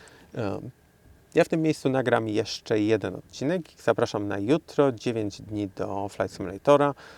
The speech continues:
e, i jutro będę mówił o dyskach. Czy wystarczy wam dysk H D D, S S D, czy musicie inwestować w jakiś M dwa?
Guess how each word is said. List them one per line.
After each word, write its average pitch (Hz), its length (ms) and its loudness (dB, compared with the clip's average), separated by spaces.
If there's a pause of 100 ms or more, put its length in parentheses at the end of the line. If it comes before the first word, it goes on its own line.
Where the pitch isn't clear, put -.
(220)
e, - 160 -14 (160)
i 151 200 -4
jutro 104 300 -2
będę 98 320 -6
mówił 92 460 -10
o 98 320 -8
dyskach. - 460 -2 (400)
Czy 156 140 6
wystarczy 127 440 0
wam 107 160 4
dysk - 220 -2
H 107 140 6
D 107 100 2
D, 131 140 2 (540)
S 123 180 4
S 107 140 2
D, 113 160 6 (320)
czy 117 280 2
musicie 104 380 -6
inwestować 95 420 -4
w 98 40 -8
jakiś 101 280 -8
M 101 180 -2
dwa? 95 180 2